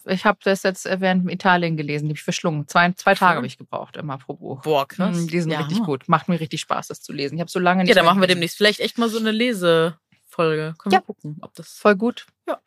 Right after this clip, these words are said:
Speaker 1: Ja, ich lese ja sonst nur Thriller, also so richtig blutrünstig und richtig mies.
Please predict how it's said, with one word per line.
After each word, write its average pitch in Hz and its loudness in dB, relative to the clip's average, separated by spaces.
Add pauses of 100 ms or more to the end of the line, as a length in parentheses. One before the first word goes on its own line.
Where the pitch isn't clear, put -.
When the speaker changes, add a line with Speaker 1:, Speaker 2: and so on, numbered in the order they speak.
(180)
Speaker 1:
Ja, 190 4
ich 190 -2
lese 196 4
ja - 2
sonst 190 2
nur 185 4
Thriller, 180 2
also 160 0
so 156 -4
richtig 185 -4
blutrünstig 175 0
und 160 2
richtig 156 -2
mies. 156 4